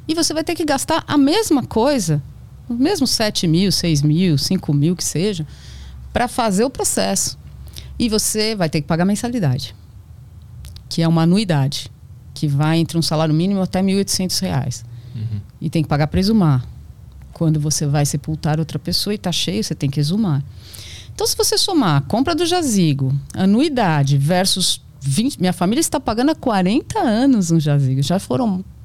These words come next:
Speaker 1: mais de quarenta mil reais só de taxa.
Speaker 2: Uhum.
Speaker 1: Mais o jazigo, oitenta e três mil, mais exumações, minha família já gastou mais, quase cem mil reais.
Speaker 2: Uhum.
Speaker 1: Quanto custa cremar? Seis, sete, oito?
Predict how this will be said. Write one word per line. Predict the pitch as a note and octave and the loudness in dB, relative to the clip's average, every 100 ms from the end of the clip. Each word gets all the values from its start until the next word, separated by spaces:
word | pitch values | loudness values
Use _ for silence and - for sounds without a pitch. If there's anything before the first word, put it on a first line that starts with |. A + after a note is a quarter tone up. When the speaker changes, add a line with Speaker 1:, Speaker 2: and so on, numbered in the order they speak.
| - - - - | -20 -18 -12 -2
Speaker 1:
mais | A#3+ D4+ | 0 0
de | D4+ | -2
quarenta | D4 A#3+ A#3+ C4 | -4 -4 -4 -4
mil | A#3+ A3+ | -2 0
reais | G#3 G#3+ A3 - - | 0 0 -2 -4 -6
só | - - - B3+ D4+ - - - - - | -2 0 0 -2 -4 -12 -20 -20 -20 -8
de | - | -6
taxa. | - C3+ C3+ - - - - | -4 -4 -4 -10 -16 -20 -10
Speaker 2:
Uhum. | G2+ G2 - | -8 -8 -2
Speaker 1:
Mais | F3 E3+ F3+ F#3 F3 | 2 2 2 2 0
o | |
jazigo, | F#3 G3+ A3 G3+ A#3 C#4 B3+ | 0 2 0 0 0 0 0
oitenta | A#3 G#3+ G3+ G3+ | -2 0 -2 0
e | G3+ | -2
três | - G#3+ A3+ G3 | 0 0 0 2
mil, | G3 E3 C#3+ | 4 4 4
mais | C#3+ D3+ E3 G#3 G#3+ G3+ | 4 2 0 2 2 2
exumações, | G3 F#3 G3+ A3 B3+ - D4+ F4 G4 | 2 2 2 2 2 0 0 0 0
minha | F#4 | -2
família | F4 D#4+ D#4+ | 0 2 2
já | E4 | 0
gastou | E4+ D#4+ D4+ | -2 -2 0
mais, | D#4 C#4+ | 0 -2
quase | - D#4 D4+ | -2 -2 -2
cem | - D4+ | 0 2
mil | D4 | 2
reais. | C#4+ C#4 G3 - - | 0 -2 -6 -10 -10
Speaker 2:
Uhum. | A#2+ G#2+ A2 - - - - - | -4 -2 -4 -6 -16 -14 -16 -6
Speaker 1:
Quanto | - A#3 A#3 | -2 0 0
custa | A3 - | 0 0
cremar? | F#3 F#3 E3+ C#3 C#3+ - - - - - - - - - | 0 2 2 2 -2 -14 -20 -20 -20 -20 -18 -20 -20 -8
Seis, | - G3+ E3+ C#3 | -2 2 2 0
sete, | - F#3+ D#3+ - E3 | -2 0 0 0 2
oito? | F#3+ D3 - | 2 0 -6